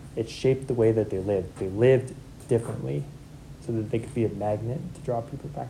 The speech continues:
from God. And so when we encounter the Mass, and then when we think about the Catholic worldview, that's at the heart of it,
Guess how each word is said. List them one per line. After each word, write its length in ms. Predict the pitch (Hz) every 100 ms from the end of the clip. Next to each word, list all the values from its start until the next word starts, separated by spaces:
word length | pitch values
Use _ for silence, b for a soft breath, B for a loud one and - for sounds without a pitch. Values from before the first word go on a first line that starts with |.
| -
from 100 | 147
God. 260 | 143 151 151 - - - - - - -
And 140 | 123
so 420 | 120 151 127 - - -
when 160 | 139
we 100 | 139
encounter 460 | 139 139 156 180 180
the 100 | 135
Mass, 720 | 117 107 110 190 - - - - - - - - - - - - - - - - - -
and 160 | 123
then 220 | 127 123 123
when 140 | 123
we 80 | 120
think 260 | 127 143
about 400 | 131 117 113 113 - - - - - - - -
the 60 | -
Catholic 400 | - 131 117 123
worldview, 560 | 110 110 104 - 120 131 - - - - - - - - - -
that's 140 | 123
at 140 | 156 156
the 80 |
heart 240 | 117 104 101
of 100 | 95
it, 140 | -